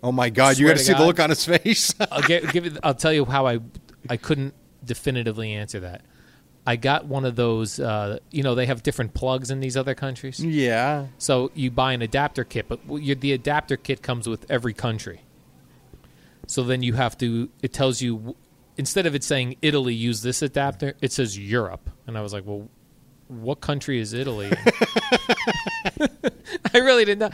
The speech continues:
Speaker 2: Well, I mean, I know Italy's a country, but what
Speaker 1: What
Speaker 2: do they
Speaker 1: continent
Speaker 2: belong
Speaker 1: is it
Speaker 2: to?
Speaker 1: in? <laughs>
Speaker 2: Well, like, what do they, who do they belong to?
Speaker 1: Oh, my God. You
Speaker 2: Eur-,
Speaker 1: weren't
Speaker 2: I
Speaker 1: sure?
Speaker 2: guess you're saying Europe.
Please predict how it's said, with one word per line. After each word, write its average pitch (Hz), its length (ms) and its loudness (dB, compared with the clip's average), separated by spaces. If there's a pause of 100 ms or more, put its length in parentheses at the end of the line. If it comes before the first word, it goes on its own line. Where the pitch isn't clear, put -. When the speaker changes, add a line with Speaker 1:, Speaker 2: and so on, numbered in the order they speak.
(160)
Speaker 2:
Well, 185 80 6
I 180 40 6
mean, 190 120 0
I 185 100 2
know 190 200 4
Italy's 170 360 4
a 127 40 -2
country, 110 420 -2 (220)
but 135 80 4
what 151 160 6
Speaker 1:
What - 80 10
Speaker 2:
do 151 40 0
they 143 120 4
Speaker 1:
continent 196 460 6
Speaker 2:
belong 185 40 0
Speaker 1:
is 196 140 2
it 208 60 4
Speaker 2:
to? 220 60 4
Speaker 1:
in? 226 260 4
<laughs> 254 80 6
Speaker 2:
Well, 196 160 6
like, 254 100 4
what 220 120 8
do 214 80 8
they, 208 100 8
who 226 120 4
do 202 60 4
they 190 160 6
belong 143 440 2
to? 107 220 -4
Speaker 1:
Oh, 104 40 -6
my 104 160 -10
God. 214 460 -10 (1600)
You 240 140 2
Speaker 2:
Eur-, 240 40 6
Speaker 1:
weren't 254 260 8
Speaker 2:
I 139 40 4
Speaker 1:
sure? 269 160 8
Speaker 2:
guess 175 140 8
you're 165 80 4
saying 143 300 2
Europe. 135 460 0